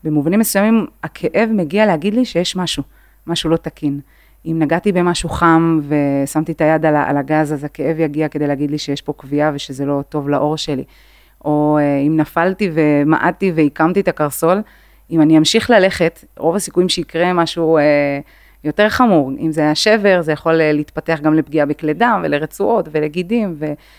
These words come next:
והכאב בא להגיד לי, "יש משהו, תעצרי, שימי לב." ובהרבה מאוד מובנים, זה, זה הפך להיות ה-,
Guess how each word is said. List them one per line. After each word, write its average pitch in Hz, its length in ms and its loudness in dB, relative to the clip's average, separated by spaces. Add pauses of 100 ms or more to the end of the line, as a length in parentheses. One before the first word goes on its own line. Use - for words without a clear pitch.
(220)
והכאב 214 320 0
בא 269 80 6
להגיד 262 280 2
לי, 277 60 2
"יש 254 240 2
משהו, 220 320 -2 (140)
תעצרי, 202 640 -4
שימי 226 300 0
לב." 180 180 0 (240)
ובהרבה 143 720 -2
מאוד 269 180 4
מובנים, 277 680 6 (500)
זה, - 260 -2 (800)
זה 147 160 -4
הפך - 260 -4
להיות 202 240 0
ה-, 170 720 0